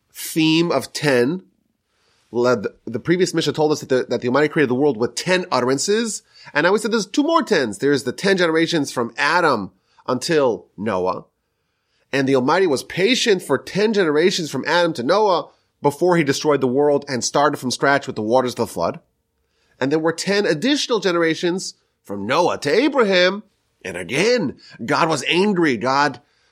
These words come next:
was upset, but slow to anger, but patient until Abraham arrived. And there was no destruction of the world because Abraham received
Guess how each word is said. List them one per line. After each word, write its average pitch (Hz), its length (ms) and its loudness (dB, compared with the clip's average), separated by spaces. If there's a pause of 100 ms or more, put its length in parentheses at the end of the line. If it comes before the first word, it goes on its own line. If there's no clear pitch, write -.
was 135 460 0
upset, - 800 -2 (200)
but 143 120 0
slow 175 720 2
to 151 200 -4
anger, 117 540 -2 (240)
but 127 160 -4
patient 156 920 0 (320)
until 107 220 -8
Abraham 208 360 2
arrived. 143 580 2 (520)
And 107 420 -4 (160)
there 110 160 -4
was 101 180 -4
no 139 300 4
destruction 156 500 2
of 123 120 -2
the 120 80 0
world 110 560 2 (920)
because 113 340 -2
Abraham 117 720 2 (160)
received 127 680 -2